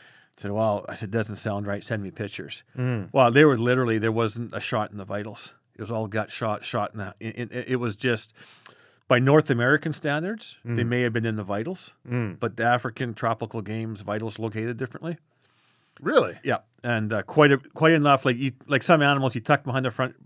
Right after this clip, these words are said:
Speaker 1: right behind the front leg.
Speaker 2: Yeah.
Speaker 1: That's a gut shot. There's nothing there.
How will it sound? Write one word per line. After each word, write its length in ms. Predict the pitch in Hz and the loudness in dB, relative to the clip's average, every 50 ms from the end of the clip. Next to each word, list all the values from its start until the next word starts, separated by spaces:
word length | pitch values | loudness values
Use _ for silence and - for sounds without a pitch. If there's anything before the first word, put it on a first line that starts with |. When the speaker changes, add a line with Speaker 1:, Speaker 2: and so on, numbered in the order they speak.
| _ _ | _ _
Speaker 1:
right 240 | 127 131 147 - - | -2 -2 0 0 0
behind 240 | 151 127 135 139 131 | -2 -2 -2 -2 -2
the 60 | 123 | -2
front 220 | 117 139 135 - | -4 -4 -6 -4
leg. 280 | 135 139 151 196 220 - _ _ | -2 -2 -2 -2 -4 -8 _ _
Speaker 2:
Yeah. 240 | 269 233 127 82 - - | 2 2 2 2 0 -4
Speaker 1:
That's 160 | - 135 - | -4 -4 -4
a 40 | 113 | -2
gut 180 | 113 113 98 - | -2 -2 -2 -2
shot. 220 | - 107 78 - | -6 -6 -6 -6
There's 100 | - 98 | -8 -8
nothing 240 | 120 110 95 - 92 | -6 -6 -6 -8 -10
there. 240 | 85 82 60 - - | -10 -12 -14 -14 -16